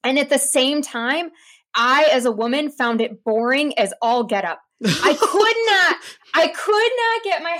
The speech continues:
Speaker 1: head around it. I would sit in meetings and look at the guys around the table, and I would be like, "Okay, let me just get this straight.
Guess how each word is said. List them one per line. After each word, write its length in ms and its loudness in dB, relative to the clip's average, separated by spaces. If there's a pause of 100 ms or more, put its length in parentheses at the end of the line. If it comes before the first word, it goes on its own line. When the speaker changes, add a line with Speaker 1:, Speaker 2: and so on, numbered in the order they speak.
Speaker 1:
head 160 -2
around 320 -6
it. 100 -2
I 100 2
would 140 2
sit 280 -10
in 160 -2
meetings 480 -2 (320)
and 160 4
look 180 0
at 120 -4
the 80 -2
guys 360 2
around 200 2
the 100 0
table, 500 -2
and 140 0
I 80 2
would 100 0
be 80 -2
like, 160 0 (100)
"Okay, 480 -2 (360)
let 120 0
me 120 2
just 200 -2
get 180 -2
this 200 -2
straight. 280 -4